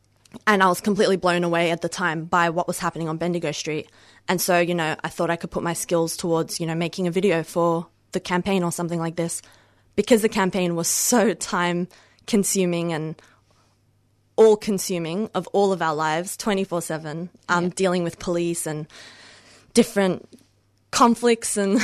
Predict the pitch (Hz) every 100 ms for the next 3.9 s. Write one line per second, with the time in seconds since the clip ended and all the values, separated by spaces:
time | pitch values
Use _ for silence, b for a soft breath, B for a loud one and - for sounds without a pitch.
0 | 220 - - 233 214 175 180 214 - -
1 | 185 185 180 180 202 214 208 202 202 -
2 | _ - 208 208 208 196 180 - 175 170
3 | - 170 170 165 - 170 170 170 226